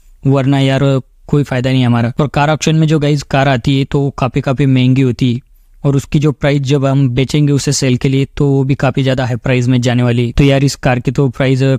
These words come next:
काफ़ी ज़्यादा जा रही है, मतलब काफ़ी ज़्यादा तो नहीं जा रही, मगर, मगर इसकी भीड़ भी काफ़ी ज़्यादा त-, देर तक चली रही थी।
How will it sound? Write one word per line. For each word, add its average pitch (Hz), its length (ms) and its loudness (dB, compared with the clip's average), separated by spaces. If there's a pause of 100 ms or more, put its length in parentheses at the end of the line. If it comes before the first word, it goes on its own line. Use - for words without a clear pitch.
काफ़ी 131 260 -2
ज़्यादा 123 300 -2
जा 123 140 0
रही 123 220 0
है, 123 140 -6
मतलब 143 340 0
काफ़ी 131 200 -2
ज़्यादा 131 240 -2
तो 135 120 0
नहीं 135 140 2
जा 127 120 -2
रही, 131 100 0
मगर, 127 380 0
मगर 139 200 2
इसकी 139 240 0
भीड़ 131 200 2
भी 135 100 2
काफ़ी 131 360 0
ज़्यादा 123 320 0
त-, 127 320 0
देर 123 240 0
तक 120 140 -2
चली 123 220 0
रही 123 160 2
थी। 127 180 -6